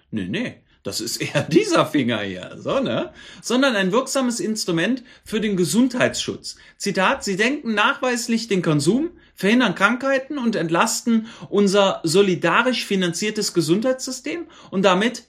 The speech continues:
die Beitragszahler“, so der Herr Streeck. Er fügte hinzu, Wenn wir einen Teil der Mehreinnahmen gezielt in Prävention und Rauchentwöhnung investieren, ist das ein Gewinn für alle.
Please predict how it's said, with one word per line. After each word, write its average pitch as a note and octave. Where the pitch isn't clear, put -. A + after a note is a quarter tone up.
die A#3+
Beitragszahler“, G#2
so G#2
der G2+
Herr C#3+
Streeck. -
Er G3+
fügte C4
hinzu, E3+
Wenn G3+
wir G3
einen E3+
Teil B3+
der D#3
Mehreinnahmen E3+
gezielt C4
in G3
Prävention C4
und D3+
Rauchentwöhnung F#3
investieren, E3+
ist A#3
das G3
ein D3
Gewinn B2
für -
alle. -